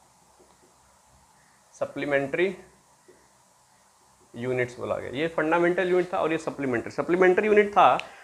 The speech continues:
जो फिजिक्स में इन सब यूनिट का और आवश्यकता था, इसलिए साइड से और दो यूनिट इसमें provide किए गए थे, that is called supplementary unit। Okay, Plane angle के बारे में जानते हैं आप, क्या होता है कि कोई भी दो line के बीच का जो झुकाव है वो plane angle है।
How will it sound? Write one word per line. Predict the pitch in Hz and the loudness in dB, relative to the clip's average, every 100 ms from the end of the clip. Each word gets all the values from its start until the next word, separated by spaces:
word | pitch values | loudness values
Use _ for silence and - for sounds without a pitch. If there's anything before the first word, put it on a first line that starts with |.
| - 175 | -8 -4
जो | |
फिजिक्स | 185 - 170 160 214 233 - | -4 -4 -2 4 4 2 0
में | 220 214 226 - | 4 6 6 4
इन | - 220 | 2 2
सब | 226 226 190 | 4 2 4
यूनिट | 185 196 196 | 6 6 4
का | 208 | 4
और | 170 180 190 | 8 10 10
आवश्यकता | 156 156 - 175 220 | 10 10 6 2 4
था, | 196 185 | 6 4
इसलिए | 180 180 | 2 -4
साइड | 180 - 185 190 | -2 4 4 4
से | 185 196 | 0 6
और | 180 190 | 8 8
दो | 170 175 | 6 4
यूनिट | 170 165 160 | 6 4 0
इसमें | - 139 139 | -4 -4 -4
provide | 143 120 110 107 | -2 0 0 0
किए | 113 | -4
गए | 110 | -4
थे, | - 123 - - - | -4 -12 -12 -20 -2
that | 143 | 0
is | 160 170 | 0 -2
called | 147 135 143 - - - | -2 -2 -4 -14 -20 -14
supplementary | 135 139 127 113 110 | -10 -6 -4 -4 -6
unit। | 107 104 101 _ _ _ - | -12 -12 -14 _ _ _ -8
Okay, | 147 202 - - - _ | -4 -4 -6 -20 -20 _
Plane | 156 175 | 2 4
angle | 196 202 | 6 4
के | 202 | 6
बारे | 196 196 | 6 8
में | |
जानते | 185 175 208 | 6 6 4
हैं | 196 | 4
आप, | 190 190 | 4 2
क्या | 196 | 4
होता | 175 175 | 4 4
है | 180 | 2
कि | 190 | 0
कोई | 170 175 | 0 2
भी | 180 | 4
दो | 170 175 175 | 4 6 6
line | 147 135 156 170 156 | 6 4 4 4 2
के | 147 - - 131 | -6 -18 -12 -6
बीच | 135 139 | -4 -2
का | 147 | -2
जो | 139 | -2
झुकाव | 120 127 135 139 | -2 4 4 4
है | |
वो | 123 120 | 0 -2
plane | 117 120 127 | -2 -2 -2
angle | 127 117 | -2 -4
है। | 113 | -8